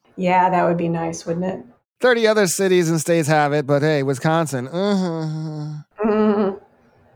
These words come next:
Speaker 1: Yeah.
Speaker 2: Anyhow, leadership. <laughs> I'm sorry. <laughs> I mean, I'm just, it's just frustrating, you know, like, we're in a pandemic. We gotta be innovative, and, and the people in the way of innovation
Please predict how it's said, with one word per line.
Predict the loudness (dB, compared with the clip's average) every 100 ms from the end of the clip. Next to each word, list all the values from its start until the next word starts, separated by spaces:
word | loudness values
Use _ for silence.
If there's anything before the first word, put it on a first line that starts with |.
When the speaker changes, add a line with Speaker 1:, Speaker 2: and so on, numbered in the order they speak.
| _ -8
Speaker 1:
Yeah. | -4 0 0 0
Speaker 2:
Anyhow, | -6 -14 -14 -12 -12 -16 _ _ _ _ _ _ _
leadership. | -12 -10 -8 -10 -12 -12 -14 -16 -20 _ _ _ _ -20 -20 -20 -20 -14
<laughs> | -14 -12 -18 _ _ _ _
I'm | -18 -18
sorry. | -20 -20 -20 _ _ _
<laughs> | _ _
I | -12 -10 -14
mean, | -16 -18 _ _ -20
I'm |
just, | -20 _ _ _ -20 -20 -20 -20 -8
it's | -4
just | -4
frustrating, | -4 -6 -6 -12 -10
you |
know, | -6 -4
like, | -4 -4 -8 _ _ _ _ -2
we're | 0
in |
a | 0
pandemic. | -2 -2 -4 -4 -6 -8
We | -8
gotta | -2 0
be | -2
innovative, | -4 -8 -6 -6 -6 -8 -8
and, | -6 -4 -4 -8 -16 _ _ -20 -20 -8
and | -4
the | -4
people | -4 -2 0
in | 0
the |
way | 0 0
of | -2
innovation | -4 -6 -8 -8 -10 -10